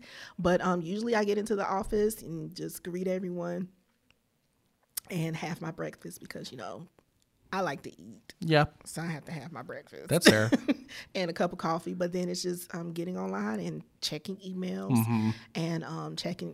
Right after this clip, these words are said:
Speaker 1: following up on
Speaker 2: Yeah.
Speaker 1: tasks, um, couple of meetings here and there,
Speaker 2: Mm-hmm.
Speaker 1: um, gallivanting with my coworkers
Speaker 2: Yeah.
Speaker 1: because we have a good time on my team.
Speaker 2: Good, good, good.
Speaker 1: Um, <laughs> I'm really in a good, good space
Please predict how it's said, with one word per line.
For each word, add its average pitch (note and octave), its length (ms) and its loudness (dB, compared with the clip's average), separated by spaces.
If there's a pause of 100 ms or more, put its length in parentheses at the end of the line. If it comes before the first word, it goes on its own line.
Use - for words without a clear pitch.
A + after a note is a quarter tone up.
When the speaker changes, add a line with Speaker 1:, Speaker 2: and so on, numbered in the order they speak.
Speaker 1:
following F3+ 460 -2
up F3+ 300 -4 (260)
on C3 100 6
Speaker 2:
Yeah. A#2 320 6
Speaker 1:
tasks, E3+ 720 -2
um, D#3 340 -8
couple F#3+ 300 -2
of F#3+ 40 0
meetings F#3 460 -2
here F#3 220 -2
and F#3+ 120 -4
there, A#2+ 340 6 (460)
Speaker 2:
Mm-hmm. - 40 -4
Speaker 1:
um, D#3 400 -10 (220)
gallivanting F3+ 680 -4
with F#3 140 -6
my G3+ 140 -6
coworkers G#3 640 -6
Speaker 2:
Yeah. A#2+ 320 6
Speaker 1:
because G#3 240 0
we G3+ 80 -4
have G#3 140 -4
a G#3 40 -6
good A3 140 -6
time F3+ 260 -4
on E3+ 80 -6
my F#3+ 140 -4
team. E3+ 320 -4
Speaker 2:
Good, B3 340 8
good, B3 140 6
good. D#3 260 4
Speaker 1:
Um, F#3+ 300 6 (320)
<laughs> - 320 0
I'm A3+ 260 2
really G#3 400 6
in F3+ 220 -4 (140)
a E3+ 120 0 (220)
good, E3+ 320 -2 (560)
good E3+ 260 0 (280)
space - 640 -6